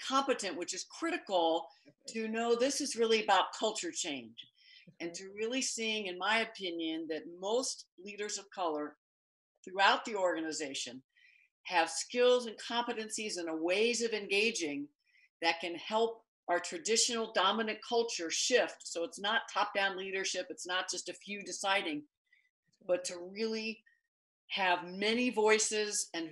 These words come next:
Speaker 1: valuing and amplifying creative innovation. And that's gonna take showing leaders examples. So tell me what you like about this idea, if at all. Could you
Speaker 2: Please.
Speaker 1: imagine a senior diversity officer said to everybody in their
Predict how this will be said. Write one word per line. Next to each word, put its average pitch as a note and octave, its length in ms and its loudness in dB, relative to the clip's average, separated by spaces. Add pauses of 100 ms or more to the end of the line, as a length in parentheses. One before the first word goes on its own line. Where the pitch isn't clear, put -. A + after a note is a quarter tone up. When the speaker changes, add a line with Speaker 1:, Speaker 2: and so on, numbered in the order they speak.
Speaker 1:
valuing G3 540 4
and F#3 100 -2
amplifying F3+ 680 0
creative D#3+ 420 -2
innovation. D#3 640 -2
And D3+ 100 -2
that's A3+ 240 2
gonna F#3 280 -4
take D3 380 -4 (600)
showing B3 580 2
leaders A3+ 600 0
examples. D3+ 1000 -4 (460)
So - 120 -12
tell A3 220 -6
me A3+ 60 -4
what A3 160 -4
you G3 80 -4
like F3+ 200 2
about D#3+ 220 -4
this F3 220 -2
idea, C#3 300 -4
if C3+ 100 -10
at C#3+ 80 -8
all. C3 320 -4 (560)
Could G3+ 180 -2
you A3 80 -6
Speaker 2:
Please. - 100 -14
Speaker 1:
imagine G#3+ 220 2
a F3+ 40 -6
senior A3 340 -2
diversity G3 420 -2
officer F#3+ 500 2
said E3 440 0
to - 120 -2
everybody F#3 600 2
in F3 100 -4
their E3+ 140 -2